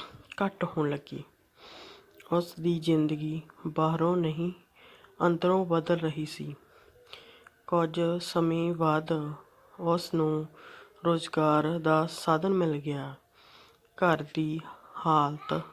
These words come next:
ਸੰਭਲਣ ਲੱਗੀ, ਪਰ ਸਭ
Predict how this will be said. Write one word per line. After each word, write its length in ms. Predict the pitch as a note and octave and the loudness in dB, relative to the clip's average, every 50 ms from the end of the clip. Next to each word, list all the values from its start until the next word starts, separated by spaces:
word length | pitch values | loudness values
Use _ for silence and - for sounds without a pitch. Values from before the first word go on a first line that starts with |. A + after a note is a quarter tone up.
| - - | -20 -20
ਸੰਭਲਣ 680 | - - - E3+ E3+ E3+ F3+ F#3+ G3+ G#3 G3+ G3+ G3 F#3 | -20 -8 -4 -2 0 0 0 0 0 0 0 0 0 0
ਲੱਗੀ, 360 | E3 D#3 D3 - D3 C#3 C#3 - - _ - - - - - - - - - - | -2 -2 -4 -8 -10 -10 -10 -12 -18 _ -20 -20 -20 -20 -20 -20 -20 -20 -10 -2
ਪਰ 480 | - D#3 D#3+ D3+ D3+ D#3 D3 D3 D#3 E3 D#3+ - - | 2 4 4 4 2 0 -2 -4 -6 -8 -12 -14 -18
ਸਭ 380 | - - - - D#3 D#3 E3 | -16 -14 -4 2 2 2 2